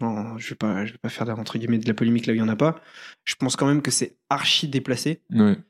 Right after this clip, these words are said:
Speaker 1: Euh, dans le sens où, euh,
Speaker 2: Surtout années soixante-dix, hein, faut se replacer dans
Speaker 1: bah,
Speaker 2: le contexte.
Speaker 1: déjà,
Speaker 2: Guerre d'Algérie,
Speaker 1: ouais,
Speaker 2: tout ça.
Speaker 1: déjà, et puis en plus, quand on voit, euh, tout le, tout le mal que ça a fait, euh,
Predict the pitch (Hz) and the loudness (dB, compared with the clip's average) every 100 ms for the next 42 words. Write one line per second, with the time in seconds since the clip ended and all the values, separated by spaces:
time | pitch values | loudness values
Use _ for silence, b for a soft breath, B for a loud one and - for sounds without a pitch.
0 | _ _ 127 120 117 113 127 127 156 147 | _ _ 0 2 2 2 2 2 0 0
1 | - 135 120 113 113 113 110 107 - 104 | 2 2 4 2 2 0 -2 0 2 4
2 | 123 110 101 107 - 101 101 95 95 - | 6 6 4 0 4 6 4 4 0 -2
3 | 104 - - 95 110 127 123 113 98 - | -2 0 2 4 4 6 6 6 2 2
4 | - 101 127 143 175 160 156 175 190 202 | 2 4 6 8 8 8 8 6 4 2
5 | 196 - 131 123 151 175 170 139 131 127 | -2 -2 0 4 4 6 4 4 0 0
6 | - 165 - - 123 - 120 131 131 120 | 0 -2 -2 -2 -2 0 2 4 4 4
7 | 117 113 - 131 123 120 117 117 117 - | 2 0 -2 2 4 4 4 2 0 0
8 | 127 123 156 160 143 123 123 123 - 147 | 4 6 6 4 2 0 2 0 2 4
9 | 120 113 110 | 4 2 0